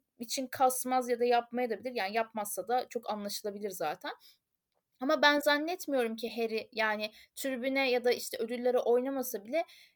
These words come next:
e, yerinde saysın. Hani en azından işte yaşı itibariyle ve hani kariyeri itibariyle bence bir üç beş yıl daha biz onun üzerine koya koya gittiğini göreceğiz gibi hissediyorum.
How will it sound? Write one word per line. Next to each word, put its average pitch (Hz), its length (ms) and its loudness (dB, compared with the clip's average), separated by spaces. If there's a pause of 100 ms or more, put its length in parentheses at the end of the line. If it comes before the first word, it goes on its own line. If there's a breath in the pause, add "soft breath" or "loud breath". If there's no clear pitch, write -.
(120)
e, 226 60 6 (580)
yerinde 240 500 2
saysın. 208 580 -2
Hani 226 260 -4 (140)
en 262 120 2
azından 247 680 0
işte - 340 -8 (720)
yaşı 240 340 4
itibariyle 208 680 0
ve 208 60 0
hani 208 360 -8 (140)
kariyeri 226 440 -2
itibariyle 208 580 -2
bence 247 400 -4
bir 226 100 -12
üç - 220 -14
beş 247 260 -2
yıl 233 140 -4
daha 233 200 0
biz 226 140 -12
onun 233 220 -4
üzerine 226 320 -4
koya 226 320 -2
koya 220 180 -2
gittiğini 220 600 -10 (380 loud breath)
göreceğiz 233 440 4
gibi 190 180 -8
hissediyorum. 180 680 -6